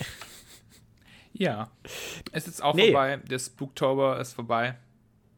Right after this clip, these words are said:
Speaker 1: Spooktober ist vorbei. Ähm, um vielleicht ein bisschen den Rahmen noch, noch zu schließen, was auch super bescheuert ist, ähm, ich wär fast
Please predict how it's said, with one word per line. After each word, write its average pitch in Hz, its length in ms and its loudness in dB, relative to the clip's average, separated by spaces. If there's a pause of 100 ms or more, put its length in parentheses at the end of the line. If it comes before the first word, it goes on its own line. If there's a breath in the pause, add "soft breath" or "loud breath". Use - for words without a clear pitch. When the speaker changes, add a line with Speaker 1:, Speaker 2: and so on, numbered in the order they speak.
(220)
Speaker 1:
Spooktober 135 600 4
ist 127 120 2
vorbei. 110 460 4 (500 soft breath)
Ähm, 104 560 0 (560)
um 127 160 2
vielleicht 127 280 4
ein - 20 -20
bisschen 117 260 -2
den 101 140 -2
Rahmen 113 240 2
noch, 120 200 -2
noch - 100 -8
zu - 120 -8
schließen, 110 500 -4 (380 soft breath)
was - 160 -4
auch 113 260 -2 (160)
super 185 580 2
bescheuert 139 480 2
ist, - 320 -10 (460 soft breath)
ähm, 95 460 -2 (840)
ich 127 160 -4
wär 175 320 4 (100)
fast - 380 -2